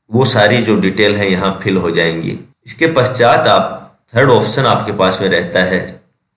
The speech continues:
Third step आपके पास में रहता है। आप दोबारा scheme section में जाएंगे, free text book पर click करेंगे और इसके बाद आप आ जाएंगे school demand दो हज़ार बीस।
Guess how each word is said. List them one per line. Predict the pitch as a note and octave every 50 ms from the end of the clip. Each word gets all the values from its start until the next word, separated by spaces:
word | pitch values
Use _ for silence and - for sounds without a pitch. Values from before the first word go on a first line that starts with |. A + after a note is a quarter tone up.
| _ _ _ _ _ _ _ _ _
Third | A2+ A#2 A2+ G#2+ A2
step | G#2+ - A#2+ B2 B2+ -
आपके | A2+ F#2+ F#2 F#2 F#2+ F#2+
पास | F#2 F#2 F2+ F2+ - -
में | F2+ F2
रहता | F2+ F2+ F2+ - - F2
है। | F2+ F2+ F2 F2 F2 - - - _ _ _ _ _ _ _ _ _ _ _ _
आप | F#2 G2 G2+ G2 - - F#2+ G2+ - _ _ _ _ _ _ _ _ _ _ _
दोबारा | F#2 G#2 G#2 F#2+ G#2+ G#2 G#2+ G#2+
scheme | G#2 - - C3 C3 C3+
section | C3 - A2 G#2 - - G2+
में | F#2+ F#2+ F#2
जाएंगे, | F#2 F2+ E2+ E2+ E2+ F2 F2+ F#2 E2+ - - - - _ _ _
free | A2 B2 B2+ A#2+
text | A#2 A2+ A2+ A2 - A2+
book | G2 F#2+ G2+ - - - - - _ _ _ _ _ _ _ _ _ _ _ _ _ _
पर | G#2+ G#2 G#2 G#2
click | F#2+ F2+ F#2+ F#2 F#2
करेंगे | F#2+ F#2+ F2+ E2+ E2+ E2 F2 F#2+ - - - - _ _ _ _ _ _ _ _ _ _ _ _ _
और | A#2 C3+ D#3+ D#3+ - -
इसके | A2+ G#2+ - - C#3+
बाद | B2 A2+ G#2 G2 F#2 F2+
आप | F2 F2 - F#2+
आ | F2+ F2
जाएंगे | F2 F2+ F2+ F2+ F#2 F#2 F#2 F#2 F#2
school | - - - - A2+ A#2 A#2 G#2+
demand | F#2 F2+ F2 F2 F2 E2+ F2
दो | F2+ F2+ F2+
हज़ार | F2+ F2+ F2 F2+ F2 -
बीस। | - F2+ F2 F2+ F#2 -